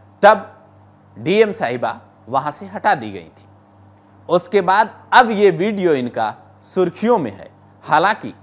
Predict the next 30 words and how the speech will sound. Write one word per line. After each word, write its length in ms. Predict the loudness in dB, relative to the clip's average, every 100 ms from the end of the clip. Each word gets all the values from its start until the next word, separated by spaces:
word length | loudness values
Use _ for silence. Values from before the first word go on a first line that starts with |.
| _ _
सी 320 | -10 -4 -2
इंदुमती 520 | -2 -2 -2 -4 -6
के 120 | -6 0
बारे 280 | 2 2
में 120 | -2 -4
लोग 320 | -2 -4 -4
कहते 260 | -4 -2
हैं 240 | -6 -6 -18 _ -20 _ _ _ -20 -20 -20 -20 -18 -8
कि 60 |
ये 280 | -2 2 4
एक 240 | 2 -6 0
ऐसी 320 | 2 2 -2
डीएम 340 | -2 0 0 -2
है 260 | -10 -14 _ _ -20 -4
जो 360 | -4 -4 -10 -20
समस्याओं 680 | -4 -2 -2 -4 -2 -2 -2
को 100 | -6
टालती 540 | -2 2 2 2 -4
नहीं 240 | -6 -6 -8
है, 260 | -12 -16 _ _
बल्कि 280 | -4 -4 -4
मौके 340 | -4 -4 -2 -6
पर 140 | -6
उसका 380 | -8 -12 -8 -8
समाधान 560 | -6 -4 -4 -2 -6
करती 300 | -6 -12 -16
हैं। 180 | -20 -20 -20 -20 _ _ -20 -2 4
और 420 | 4 4 -6 -18
जहां 400 | -4 -2 2 0
ये 340 | 0 -2 -2